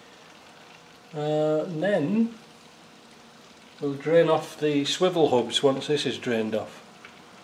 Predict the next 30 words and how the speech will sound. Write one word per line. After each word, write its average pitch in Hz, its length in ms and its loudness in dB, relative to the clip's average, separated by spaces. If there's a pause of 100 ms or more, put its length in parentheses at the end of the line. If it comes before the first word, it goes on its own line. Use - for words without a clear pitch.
(760)
So 143 120 -6
we'll 147 120 0
let 180 180 2
that 165 160 2
do. 156 60 0
Oh, 160 200 6
we're 156 80 2
gonna 196 220 4
do 196 160 2
the 170 140 4
filter. 175 400 -2
The 127 120 -2
filter's 170 380 0
never 135 200 8
been 123 240 2
changed 127 340 0
in 110 240 -6
donkey's 131 420 -4
years. 110 280 -6 (1120)
So 160 100 -4
we'll 139 120 0
take 160 280 4
that 143 140 12
off 123 380 4 (160)
and 131 100 -4
let 139 140 6
it 139 80 2
all 131 160 6
drain 120 320 0
off. - 260 -6